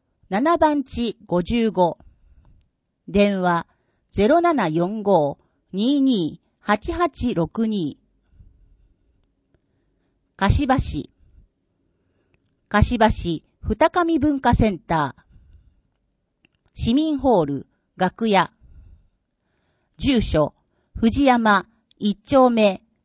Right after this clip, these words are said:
十七番十七号。電話、ゼロ七四五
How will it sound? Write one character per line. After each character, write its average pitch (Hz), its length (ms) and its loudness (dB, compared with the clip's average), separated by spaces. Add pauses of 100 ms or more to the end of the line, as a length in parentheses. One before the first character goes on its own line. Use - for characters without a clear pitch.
十 262 240 4
七 320 320 2
番 156 360 -2
十 196 280 2
七 240 280 2
号。 151 400 -2 (760)
電 202 320 2
話、 170 260 2 (300)
ゼ 190 180 0
ロ 320 140 6
七 320 280 2
四 180 320 -2
五 170 400 4